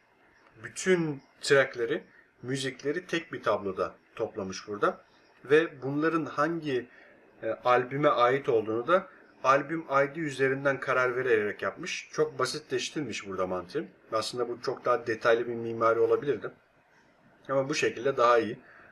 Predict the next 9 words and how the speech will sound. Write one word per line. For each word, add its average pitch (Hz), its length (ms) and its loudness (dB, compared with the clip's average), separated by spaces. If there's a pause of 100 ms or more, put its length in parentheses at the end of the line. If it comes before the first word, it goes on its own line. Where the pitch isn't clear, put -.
(140)
e, 101 60 -8 (560)
basitleştirilmiş 104 800 -4
hali. 98 260 -2 (800)
Albüm 160 340 4
I 117 220 4
D, 139 40 -4 (1000)
e, 127 40 -8
o 117 400 0
nerede? 151 480 2